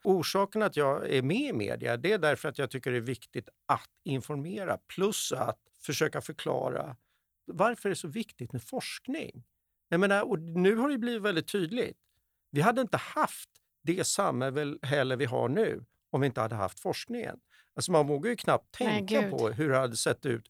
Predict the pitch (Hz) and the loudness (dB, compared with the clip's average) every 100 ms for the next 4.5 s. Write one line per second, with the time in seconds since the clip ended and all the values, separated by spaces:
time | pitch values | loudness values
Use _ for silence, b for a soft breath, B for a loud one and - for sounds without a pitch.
0 | - 202 110 - 135 127 - - 254 - | -6 -4 -4 0 0 0 -6 -8 -8 -10
1 | - _ _ - 151 160 180 160 185 190 | -18 _ _ 0 4 4 4 2 2 -2
2 | 139 156 208 185 175 175 170 196 180 165 | 0 2 4 2 2 2 0 2 4 4
3 | 160 151 175 185 196 180 240 214 254 233 | 2 2 0 -2 -6 -6 -4 -2 -2 -2
4 | - 254 277 208 | 0 0 0 -4